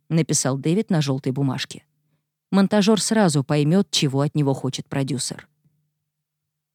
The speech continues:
Хэл Керн был одним из лучших работников отрасли, как и все сотрудники Selznick International Pictures.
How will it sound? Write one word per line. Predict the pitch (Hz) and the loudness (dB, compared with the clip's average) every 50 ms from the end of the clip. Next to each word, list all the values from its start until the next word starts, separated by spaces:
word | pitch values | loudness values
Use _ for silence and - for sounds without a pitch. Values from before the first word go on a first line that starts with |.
| _ _ | _ _
Хэл | - - 254 254 247 247 247 247 | 0 4 8 10 10 10 10 8
Керн | - - - 311 302 254 196 170 156 135 - _ _ _ _ - | 6 4 6 6 6 6 6 4 2 2 -2 _ _ _ _ 0
был | 175 269 311 294 | 2 4 6 6
одним | 277 247 208 247 269 269 247 247 | 6 6 8 8 8 10 10 8
из | 214 170 | 6 6
лучших | 196 220 240 269 - - 269 240 - 208 | 4 2 2 4 2 2 0 0 2 2
работников | 202 180 160 185 208 - 214 214 - - 220 - - | 2 2 4 2 2 2 2 0 2 0 -2 2 2
отрасли, | 226 170 - 147 127 120 - - 127 117 117 - _ _ _ | 0 2 2 -2 -4 -4 -4 -4 -6 -6 -6 -10 _ _ _
как | _ - 190 - - | _ 0 2 4 4
и | 233 | 2
все | - - - - 214 160 | 2 2 0 2 2 2
сотрудники | 139 - 139 131 - - 156 180 202 170 220 220 214 - - | 2 2 -2 -2 -2 -2 0 0 2 4 2 2 2 2 0
Selznick | 208 175 - - 170 160 160 156 - 185 180 170 - | 0 0 2 2 2 2 2 2 2 2 2 2 2
International | - 180 160 - 147 131 147 147 139 131 - - 147 139 147 135 | 0 -2 0 0 0 0 2 2 2 0 0 0 0 0 0 -2
Pictures. | - 147 135 - - - - - - - - | -4 -6 -6 -6 -8 -8 -8 -8 -8 -8 -10